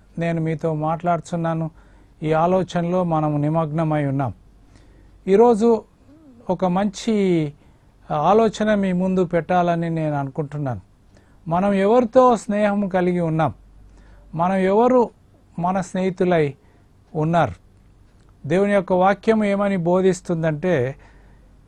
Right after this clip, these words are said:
ఈ లోక స్నేహము దేవునితో వైరం. ఈ లోక స్నేహము దేవునితో వైరం.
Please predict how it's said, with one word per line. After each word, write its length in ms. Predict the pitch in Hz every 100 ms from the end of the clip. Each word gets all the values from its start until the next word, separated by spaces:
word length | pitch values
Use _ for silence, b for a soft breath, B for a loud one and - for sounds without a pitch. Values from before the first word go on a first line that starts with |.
| 170
ఈ 140 | 180
లోక 400 | 180 220 247 262
స్నేహము 720 | 226 214 214 214 214 214 214
దేవునితో 1080 | 185 143 180 202 226 220 214 - 202 202 196
వైరం. 520 | 156 135 175 190 135 - _ _ _ _ _ _ - - - - _ - _ _ -
ఈ 160 | 156 170
లోక 440 | 170 202 202 220
స్నేహము 640 | 202 - 180 190 190 185 185
దేవునితో 800 | 156 151 175 180 170 - 170 156
వైరం. 320 | 139 143 135